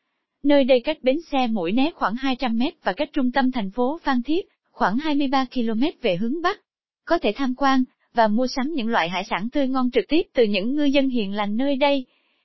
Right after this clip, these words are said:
Chợ Phan Thiết. Chợ Phan Thiết cách trung tâm thành phố Phan Thiết khoảng năm ki-lô-mét. Đến đây, du khách được trải nghiệm không gian đặc trưng của một chợ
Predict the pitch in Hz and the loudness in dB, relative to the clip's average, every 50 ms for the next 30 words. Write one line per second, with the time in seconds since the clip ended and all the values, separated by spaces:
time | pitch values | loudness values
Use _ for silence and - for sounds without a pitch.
0 | _ _ _ - - 254 202 208 - - 294 294 277 - 359 - - 294 208 190 | _ _ _ 0 2 2 2 2 0 0 0 0 0 0 -2 -2 -2 -2 -2 -2
1 | - - 277 262 254 - 349 - - 403 - - 320 269 254 247 294 277 262 254 | -2 -2 -2 -2 -2 -2 -4 -2 -2 -6 -4 -2 -2 -2 0 0 2 2 0 0
2 | 262 233 202 190 - - 262 254 302 349 - - 302 277 254 - 339 349 - 285 | 0 -4 -6 -6 -4 -2 -2 -2 -2 -4 -2 -2 0 0 0 0 -2 -2 0 -2
3 | 214 196 233 269 302 277 254 240 - 254 233 240 226 233 285 349 - _ _ _ | -2 0 0 2 2 2 2 0 0 0 0 0 2 2 0 0 -2 _ _ _
4 | _ _ _ _ _ _ _ _ - 254 262 285 349 339 302 277 269 262 247 233 | _ _ _ _ _ _ _ _ 4 4 4 4 4 4 4 4 6 4 2 0
5 | - _ _ - 240 214 - 339 392 - 247 220 196 - 214 196 247 254 208 180 | -6 _ _ 2 2 2 2 -2 -2 0 0 -2 0 -2 -4 -4 -2 -4 -4 -6
6 | 202 - 277 277 285 294 294 277 277 269 254 220 196 - - 294 277 262 247 233 | -6 -4 -4 -2 0 0 0 0 0 0 0 -2 -2 -2 -2 0 0 2 2 4
7 | 240 226 180 - - 202 151 | 2 2 2 0 0 0 0